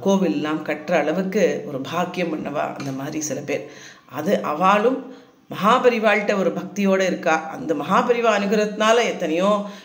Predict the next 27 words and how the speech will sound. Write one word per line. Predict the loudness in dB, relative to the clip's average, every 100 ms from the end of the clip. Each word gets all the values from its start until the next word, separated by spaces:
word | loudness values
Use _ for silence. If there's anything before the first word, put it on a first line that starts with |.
| -6
இந்த | -2
மாதிரி | 2 2 0
பெரிய | -2 0 0
மனுஷாலாம் | 0 0 0 0 2 0
நற்காரியங்கள் | -2 -4 -2 -2 0 0 -2 -4 -6
பண்றா, | -6 -4 -6 -8 -14 -20 0
பண்ணியிருக்கா. | 4 4 4 2 -4 -4 -8 -18 _
அதுக்கு | 2 4 2 4
ஒரு | 4 6
ஊன்றுகோலாக | 2 2 2 4 6 6 4 4 2 -2 -10 -8
மகாபரிவா | 0 0 0 0 2 2
நிறைய | 0 2 4 4
பேர் | 4 0
வாழ்க்கையில | -2 -4 -6 -6 -6
இருந்திருக்கா. | -8 -8 -8 -12 -16 -16 -16 -2 4
ஹரஹர | 4 4 2 0
சங்கரா, | -2 -2 0 -2 -4 -8
ஜெய் | -2 0 0
ஜெய் | -2 -2
சங்கரா. | -4 -4 -6 -6 -10 -16 -4 6
ஹரஹர | 6 8 4 4
சங்கரா, | 0 -2 0 0 0 -4 -8
ஜெய் | 0 2 2
ஜெய் | -4 -6
சங்கரா. | -8 -10 -12 -14 -16 -20 -20 -14 -2
சந்திரசேகர | 0 2 0 0 -2 -2 -4
பாகிமாம், | -2 -6 -4 -2 -2 -6